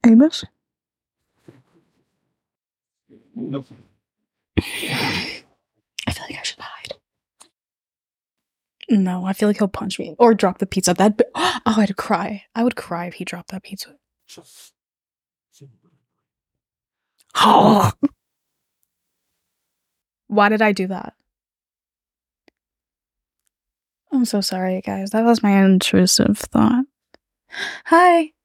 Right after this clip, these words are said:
Speaker 1: I kept them company.
Speaker 2: Oh, by the way, I wanted to tell you that
Speaker 1: You're pregnant.
Speaker 2: I wanted to tell you that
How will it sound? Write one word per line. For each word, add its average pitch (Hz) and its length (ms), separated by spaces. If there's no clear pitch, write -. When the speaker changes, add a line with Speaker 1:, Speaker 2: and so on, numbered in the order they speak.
Speaker 1:
I 254 100
kept 285 220
them 294 140
company. 240 520
Speaker 2:
Oh, 139 120
by 139 180
the 139 120
way, 131 80
I 127 80
wanted 123 260
to - 140
tell 123 200
you 117 520
that 113 440
Speaker 1:
You're 226 180
pregnant. 180 420
Speaker 2:
I 135 100
wanted 147 320
to - 60
tell 147 260
you 139 280
that 117 480